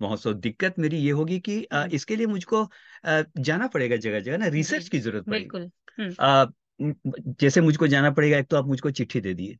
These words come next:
Speaker 2: हाँ, हाँ,
Speaker 1: मुझको
Speaker 2: बिल्कुल।
Speaker 1: आकाशवाणी जाना है, वहां से
Speaker 2: जी।
Speaker 1: जो साउंड बाइट है वो लाने हैं।
Speaker 2: जी।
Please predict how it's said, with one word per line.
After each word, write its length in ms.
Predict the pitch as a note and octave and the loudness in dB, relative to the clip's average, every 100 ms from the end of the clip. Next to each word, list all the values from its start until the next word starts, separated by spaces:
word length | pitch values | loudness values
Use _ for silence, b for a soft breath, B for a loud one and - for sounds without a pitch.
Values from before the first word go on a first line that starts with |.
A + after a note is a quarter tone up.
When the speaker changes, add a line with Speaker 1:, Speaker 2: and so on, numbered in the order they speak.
| _ | _
Speaker 2:
हाँ, 180 | - G#3+ | -4 -4
हाँ, 120 | G3 | -2
Speaker 1:
मुझको 100 | F#3 | 0
Speaker 2:
बिल्कुल। 220 | C#3 C#3+ D3 | 2 4 4
Speaker 1:
आकाशवाणी 480 | D3 C#3+ C#3+ C#3 | 4 2 4 4
जाना 240 | C#3 B2 B2 | 4 2 2
है, 60 | |
वहां 220 | B2 B2+ C#3 | 2 0 0
से 100 | D3 | 0
Speaker 2:
जी। 60 | |
Speaker 1:
जो 140 | C3+ C3+ | 0 -2
साउंड 280 | C#3 C3+ | 0 0
बाइट 240 | B2+ B2 A#2 | 2 0 0
है 80 | C3 | -2
वो 140 | A#2 | 0
लाने 240 | A2 G2+ | -2 -4
हैं। 180 | G2 G2 F#3+ | -6 -10 -10
Speaker 2:
जी। 140 | F#3 | -10